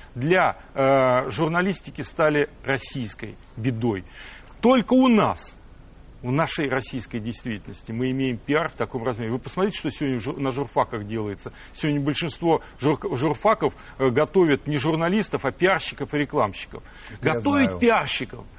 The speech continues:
Speaker 1: понимаете, это страшно. Да, существуют пиар-структуры, и они нужны, предположим, продвижение товаров, продвижение там, ма-,
Speaker 2: Разумеется.
Speaker 1: автомобиля, продвижение даже политических идей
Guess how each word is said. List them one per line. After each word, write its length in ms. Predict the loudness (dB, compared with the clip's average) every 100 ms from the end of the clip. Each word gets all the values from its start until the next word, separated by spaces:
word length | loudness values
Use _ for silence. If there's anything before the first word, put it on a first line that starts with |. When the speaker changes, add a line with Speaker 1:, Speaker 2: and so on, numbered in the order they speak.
| -6
Speaker 1:
понимаете, 440 | 0 2 4 4
это 200 | 4 2 0 -12
страшно. 600 | -14 -4 2 2 2 -6 -14 -20 -16
Да, 440 | -2 4 4 4 0
существуют 600 | -8 -6 -6 0 0 2
пиар-структуры, 920 | 2 2 0 -2 -2 -2 0 2 4
и 60 | 4
они 180 | 2 0
нужны, 320 | -2 -2 -2
предположим, 480 | -4 -2 0 0 -2
продвижение 540 | -2 -2 -2 0 0
товаров, 580 | 0 4 6 6 2 -2
продвижение 720 | -6 -2 -2 2 2 2 0
там, 260 | 0 0 0
ма-, 120 | -4
Speaker 2:
Разумеется. 520 | -4 0 2 2 0
Speaker 1:
автомобиля, 580 | 2 2 2 2 2 2
продвижение 600 | 0 -2 0 0 2 2
даже 200 | 2 0
политических 800 | 0 0 0 -2 -6 -6 -8 -6
идей 360 | -4 0 0 0